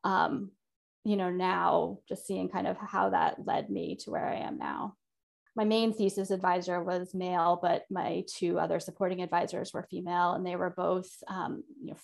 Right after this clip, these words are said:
fairly young and very successful. And, you know, I think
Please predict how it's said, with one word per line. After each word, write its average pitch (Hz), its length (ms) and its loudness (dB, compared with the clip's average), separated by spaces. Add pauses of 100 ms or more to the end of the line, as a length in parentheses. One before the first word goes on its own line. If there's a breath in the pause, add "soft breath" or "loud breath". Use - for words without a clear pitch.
fairly 220 260 8
young 190 420 4
and 180 180 -6
very 214 240 6
successful. 185 1040 2 (380 soft breath)
And, 180 480 2 (180)
you 196 120 -2
know, 185 80 -2
I 170 100 0
think 185 220 -4